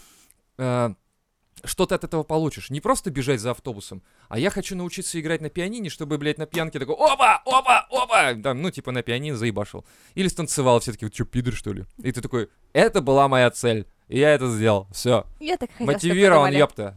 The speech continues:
Speaker 1: все.
Speaker 2: Именно так.
Speaker 1: Вот, то есть какая-то должна быть идея в конце, зачем тебе это.
Speaker 2: Да.
Speaker 1: Не просто бежать за автобусом.
Speaker 2: Для
Speaker 1: Если у
Speaker 2: луч-
Speaker 1: тебя этого нет.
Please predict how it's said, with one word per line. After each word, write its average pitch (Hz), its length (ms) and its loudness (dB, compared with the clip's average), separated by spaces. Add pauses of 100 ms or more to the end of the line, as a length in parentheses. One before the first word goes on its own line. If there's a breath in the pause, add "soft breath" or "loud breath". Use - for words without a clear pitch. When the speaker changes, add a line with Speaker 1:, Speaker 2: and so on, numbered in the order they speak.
Speaker 1:
все. 294 120 -8
Speaker 2:
Именно 208 220 -2
так. 165 200 -8 (160)
Speaker 1:
Вот, 117 320 -6
то 131 60 -4
есть - 260 -4
какая-то 220 440 -6
должна 175 300 0
быть 185 340 -4 (320)
идея 143 480 4
в - 80 -10
конце, 160 560 0
зачем 131 600 0
тебе 101 300 -4
это. 87 320 -10 (140)
Speaker 2:
Да. 190 320 -4 (680)
Speaker 1:
Не 139 140 -2
просто 165 360 0
бежать 110 320 -2
за 107 120 -4
автобусом. - 540 -8 (1800)
Speaker 2:
Для 110 160 0
Speaker 1:
Если 190 120 4
у - 40 6
Speaker 2:
луч- - 60 -4
Speaker 1:
тебя 123 220 4
этого 117 220 0
нет. 117 320 -2